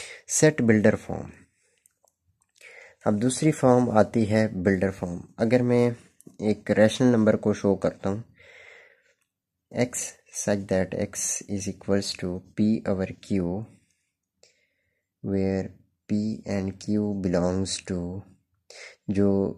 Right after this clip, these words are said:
अ, रेशनल नंबर में है वो इंटीजर्स, and q is not equals to zero। So ये जो है इस तरह की फॉर्म, उसको हम क्या कहते हैं? सेट बिल्डर फॉर्म। थर्ड फॉर्म जो है वो हमारे पास आती है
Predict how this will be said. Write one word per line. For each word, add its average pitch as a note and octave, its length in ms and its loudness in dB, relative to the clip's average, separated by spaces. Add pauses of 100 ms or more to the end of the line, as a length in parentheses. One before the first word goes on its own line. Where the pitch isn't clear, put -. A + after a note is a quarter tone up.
अ, - 40 -6 (640)
रेशनल G#2+ 380 0
नंबर G2+ 260 0
में G#2 160 -2
है G#2+ 100 -2
वो F#2+ 360 -4
इंटीजर्स, A2+ 800 -2 (1000)
and G2 180 -4
q F#2+ 100 -10
is G2+ 320 0
not G2 200 2
equals - 460 -8
to - 80 -12
zero। F2 320 -6 (680)
So - 80 -6
ये A#2+ 420 0 (340)
जो G#2 180 6
है G2+ 280 6
इस - 180 0
तरह G#2 240 6
की G2 140 -2
फॉर्म, F2 320 0
उसको - 420 0
हम G#2 180 0
क्या F#2+ 160 4
कहते F2+ 320 -2
हैं? F#2+ 180 -2
सेट - 480 -4 (160)
बिल्डर F#2+ 460 2
फॉर्म। - 380 -8 (800)
थर्ड C#3 200 6
फॉर्म A#2 380 2
जो A2 160 0
है G2 260 0
वो G2 200 2
हमारे G#2 320 2
पास F#2+ 340 2
आती F#2 280 -4
है G2 360 -4